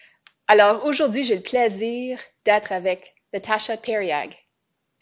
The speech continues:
que vous allez rencontrer dans quelques instants.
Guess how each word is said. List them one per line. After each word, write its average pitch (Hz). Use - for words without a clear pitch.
que -
vous 185
allez 202
rencontrer 233
dans 185
quelques 208
instants. -